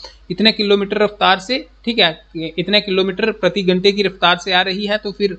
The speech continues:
इस साइड जाना होगा तो कैसे जाएंगे। ये इन सब टाइप्स को, इन सब चीज़ों को हम जो है वो डिस्कशन करने वाले हैं इस पर्टिकुलर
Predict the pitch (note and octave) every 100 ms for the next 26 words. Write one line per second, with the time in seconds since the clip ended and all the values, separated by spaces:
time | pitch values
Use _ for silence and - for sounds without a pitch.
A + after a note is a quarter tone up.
0 | - F3 G3 F#3+ F3+ F#3 F#3 F#3 G#3 G#3
1 | D#3+ D#3 D3+ C#3+ C#3+ - - - - G#3+
2 | G#3+ A3 A3 C4 B3+ - F3 F#3+ - B3
3 | A#3+ G3+ G3 A3+ - F#3+ G#3 G#3 A#3+ A3
4 | G3+ E3 F3 A3 E3 - F#3 A#3 A3+ E3+
5 | E3+ G3 E3+ D#3 D#3+ A#3+ - - - G3+
6 | B3+ - - - E3+ E3+ F#3 G3 C4